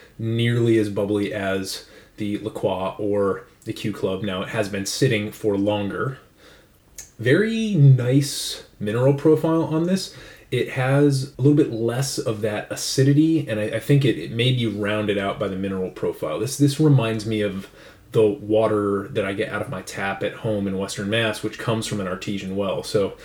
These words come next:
you know, maybe, maybe there's some similarities there, but I really do like this. This is a very pleasant flavor experience, and you know what? Good, good for you, Arkansas.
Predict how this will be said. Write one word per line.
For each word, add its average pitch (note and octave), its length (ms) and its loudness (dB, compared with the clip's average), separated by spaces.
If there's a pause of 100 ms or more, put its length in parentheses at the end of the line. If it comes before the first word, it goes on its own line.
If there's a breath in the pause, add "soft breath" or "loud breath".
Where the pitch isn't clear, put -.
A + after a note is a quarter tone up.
(340 loud breath)
you A#2 160 0
know, G2 60 0
maybe, G#2 360 2
maybe G#2 260 -2
there's G2+ 220 0
some G2 120 -6
similarities F#2+ 480 -4
there, G#2+ 100 2
but G2 100 0
I G#2 60 4
really A#2+ 260 6
do A2 280 -2
like G2 380 -4
this. - 280 -6
This G#2+ 180 -6
is G#2+ 120 -4
a A2 40 0
very A2 480 4 (560 loud breath)
pleasant A2+ 600 -2
flavor G2 380 -2
experience, G#2 840 -6 (220)
and G2 480 -4 (520 soft breath)
you G#2+ 120 -4
know G#2 120 0
what? - 340 -2
Good, A#2+ 320 -2
good C3+ 180 4
for C#3 120 2
you, D3 200 8
Arkansas. A#2+ 500 0